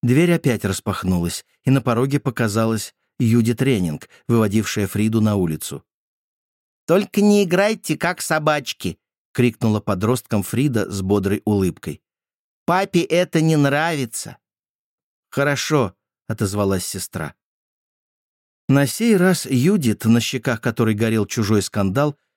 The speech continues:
не стала останавливать Дегни, просто мотнула головой, чтобы девочка побыстрее покинула зону родительского конфликта. Дегни кивнула и выехала на тротуар.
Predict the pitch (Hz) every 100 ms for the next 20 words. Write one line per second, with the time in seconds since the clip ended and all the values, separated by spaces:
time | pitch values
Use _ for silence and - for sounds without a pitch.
0 | _ _ 190 190 - - 104 92 - 104
1 | - 101 98 92 95 90 87 87 80 73
2 | 73 - _ _ _ - 156 175 - 101
3 | 104 - 120 123 107 101 101 95 90 76
4 | _ - - 117 110 120 110 - 104 113
5 | 113 - 123 143 117 110 95 110 98 92
6 | 90 101 120 92 - _ 110 107 82 -
7 | 87 - 87 - 85 - 69 - - _
8 | _ _ _ _ _ _ _ _ _ -
9 | 113 101 104 98 110 101 123 123 92 76
10 | _ _ - 139 113 113 107 - 101 98
11 | - 120 113 104 - 85 76 -